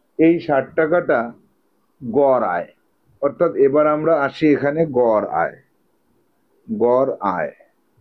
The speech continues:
গড় আয় কত? এরও ষাট, এরও ষাট, এরও ষাট। এবার দেখো, আমরা একটু আগে যেটা শিখলাম,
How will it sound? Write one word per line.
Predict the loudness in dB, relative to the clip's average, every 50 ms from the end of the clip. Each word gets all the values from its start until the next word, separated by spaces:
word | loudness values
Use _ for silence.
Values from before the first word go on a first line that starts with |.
| _ _ _ _ _ _ _ _ _ _ _ _ _ _ _ _ _ _ _ _ _ -4 0
গড় | 2 2 4 4 4 2
আয় | 2 2 2
কত? | 0 0 0 2 0 0 0 -2 -2 0
এরও | 2 4 4 4 2 2
ষাট, | 0 -2 -4 -2 -2 -2 -4 -8 _ _ _ _ _ _ _ _ _ _ _ -2 2
এরও | 2 4 4 4 4 2
ষাট, | 0 -2 -2 -2 -2 -2 -4 -6 _ _ _ _ _ _ _ _ _ -2
এরও | 0 2 2 2 0 -4
ষাট। | -8 -10 -16 -16 _ _ _ _ _ _ _ _ _ _ _ _ _ _ _ -2
এবার | 0 2 2 2 2 2
দেখো, | 0 0 0 2 0
আমরা | 2 2 2 2 2
একটু | 0 0 0 0 0
আগে | 0 0 0
যেটা | -2 -2 -2 -2 -4
শিখলাম, | -2 -2 -4 -2 2 2 0 0 0 -4 -8